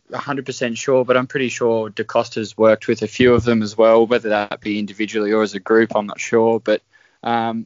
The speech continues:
I'm pretty sure he's worked with a couple of them, and, you know, he's a, he's a great coach, and he really looks after those youngsters there, and the, you know, they've been in the top, I'm pretty sure last year as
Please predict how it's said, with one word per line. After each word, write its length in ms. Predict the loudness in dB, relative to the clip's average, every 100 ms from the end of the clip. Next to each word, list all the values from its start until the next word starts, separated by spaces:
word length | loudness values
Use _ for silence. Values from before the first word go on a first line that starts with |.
| -10
I'm 80 | -12
pretty 220 | -8 -6
sure 200 | -4 -2
he's 160 | -2 -2
worked 260 | 0 0 -4
with 80 | -10
a 40 |
couple 320 | -4 -4 -4
of 120 | -6
them, 180 | -8 -8
and, 80 | -10
you 80 | -10
know, 80 | -8
he's 240 | -6 -2
a, 160 | -2 -2
he's 120 | -12
a 60 | -8
great 320 | -4 -2 -4
coach, 400 | 0 2 2 -2
and 180 | -10 -12 _ _ -4
he 140 | 0
really 260 | 4 4 4
looks 260 | 0 -2 0
after 320 | 0 -2 -2
those 300 | -2 -4 -6
youngsters 440 | -8 -6 -6 0
there, 180 | 2 2
and 260 | 0 -2 -6 _ _ -10
the, 200 | 0 0
you 240 | 2 0
know, 120 | 2 4
they've 220 | 2 2
been 240 | 2 2
in 80 | 2
the 100 | -2
top, 400 | -2 0 0 -4 -12 -8
I'm 140 | -4
pretty 200 | 0 0
sure 180 | 2 2
last 400 | 2 0 -2 -6
year 100 |
as 100 | -8